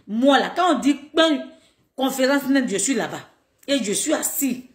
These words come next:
Et puis, j'écoute, j'ai mon stylo, et puis j'écris. Et puis, mes livres même que j'ai achetés, j'ai commencé à lire au fur et à mesure. J'ai dit, ah,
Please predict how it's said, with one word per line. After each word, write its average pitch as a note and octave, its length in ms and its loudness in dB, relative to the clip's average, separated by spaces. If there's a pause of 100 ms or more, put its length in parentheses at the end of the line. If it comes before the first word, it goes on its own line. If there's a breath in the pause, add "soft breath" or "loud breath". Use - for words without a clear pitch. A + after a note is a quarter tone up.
(600)
Et B3 100 2
puis, D4+ 220 6
j'écoute, - 760 2 (100)
j'ai A3+ 200 -4
mon A3 180 -4
stylo, B3 340 -4
et - 20 -2
puis C4+ 160 -2
j'écris. G3 580 -6 (320 soft breath)
Et C#4 80 4
puis, C#4 140 0 (100)
mes C#4 140 2
livres C#4+ 460 4
même D4+ 200 2
que D4 140 -4
j'ai G#3 100 -6
achetés, G3+ 580 -6 (160 loud breath)
j'ai B3+ 340 0
commencé C4 420 -2
à A3+ 100 -2
lire C#4+ 380 4
au - 40 -12
fur F4 220 -2
et E4 60 2
à B3+ 80 0
mesure. A3 360 -2 (540 soft breath)
J'ai G#3+ 240 -2
dit, C4 180 2 (200)
ah, G#3+ 520 -4